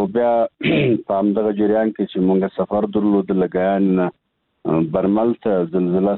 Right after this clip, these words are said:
شوې وه، خو موږ په موټر کې وو، په زلزله پوه نه شولو. او وروسته راته راپور راغی چې اووه تنه ټپیانو، بیا بیګا تر ماخوستنه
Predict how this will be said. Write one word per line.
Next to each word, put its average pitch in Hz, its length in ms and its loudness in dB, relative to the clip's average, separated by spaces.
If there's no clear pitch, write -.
شوې 110 300 0
وه، 98 100 0
خو - 160 -4
موږ 101 160 0
په 104 160 0
موټر 117 300 0
کې 131 80 0
وو، 117 160 0
په 92 120 -14
زلزله 95 460 2
پوه 98 300 2
نه 113 140 -4
شولو. 90 320 0
او 90 400 0
وروسته 110 480 -2
راته 101 280 -2
راپور 104 460 -2
راغی 104 420 2
چې - 100 -6
اووه 101 420 2
تنه 90 320 0
ټپیانو، 92 800 -2
بیا 101 80 0
بیګا 104 320 0
تر 107 100 -2
ماخوستنه 113 560 -2